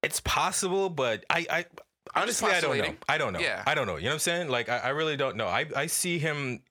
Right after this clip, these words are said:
Speaker 1: pretty much fixing Tatooine, right? I d-, the
Speaker 2: Mm-hmm.
Speaker 1: problems on Tatooine are not finished yet, so I don't see him leaving to go hop around the galaxy to adventure.
Speaker 2: I think
Speaker 1: That's
Speaker 2: his
Speaker 1: gonna
Speaker 2: big
Speaker 1: be
Speaker 2: problem he's gonna have with Tatooine is that he has, he has no Starfleet,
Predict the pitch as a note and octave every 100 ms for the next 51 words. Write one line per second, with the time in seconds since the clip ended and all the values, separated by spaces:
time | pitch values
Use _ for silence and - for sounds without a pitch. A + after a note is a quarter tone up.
0 | _ _ - D3 C#3 B2+ - - - -
1 | D3 - C3 A2+ A#2 G#2+ - A2 F#2 E2
2 | F#2 G2+ A2 G2 A#2+ G2+ D#3+ D#3+ E3 D3+
3 | C3+ B2+ C3 A#2+ B2+ A#2 G#2 G#2 G2 -
4 | _ - B2 D3+ - - E3+ F#3 - -
5 | _ - A#2 A#2+ C3 B2+ C3+ A#2+ A#2+ G#2+
6 | A#2+ A2+ G#2+ G2 G#2 G2 G#2 G#2 G2+ F#2
7 | F2+ F#2+ F#2+ - F#2 - F2 E2 F2 E2
8 | - - B2+ E3 D3 D3 - C3 - A2
9 | A2 A#2+ G#2+ G#2 G#2+ F#2+ F#2+ - F#2+ -
10 | A#2 A#2+ A#2 A2 G2+ G#2 G#2 G2 - -
11 | _ _ _ - B2 D#3+ E3+ C3 A#2+ -
12 | A#2 G#2 - D3 E3